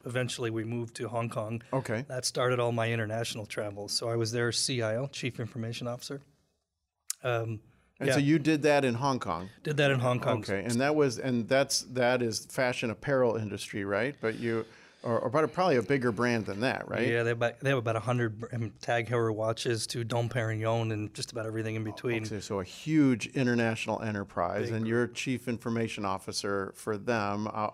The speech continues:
Speaker 2: uh, in Asia.
Speaker 1: Yep.
Speaker 2: And then you worked in Europe as well.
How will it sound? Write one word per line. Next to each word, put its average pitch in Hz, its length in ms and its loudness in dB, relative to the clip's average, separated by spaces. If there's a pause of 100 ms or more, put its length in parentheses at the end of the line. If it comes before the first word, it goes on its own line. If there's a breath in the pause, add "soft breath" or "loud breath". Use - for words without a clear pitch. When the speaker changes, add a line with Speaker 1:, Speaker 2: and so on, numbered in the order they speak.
Speaker 2:
uh, - 160 -6
in 110 220 -4
Asia. 117 440 -4 (240 soft breath)
Speaker 1:
Yep. 123 140 -6 (300 loud breath)
Speaker 2:
And 147 140 4
then 147 140 6
you 139 140 6
worked 151 220 4
in 127 100 4
Europe 143 380 4
as 104 140 -2
well. 120 340 0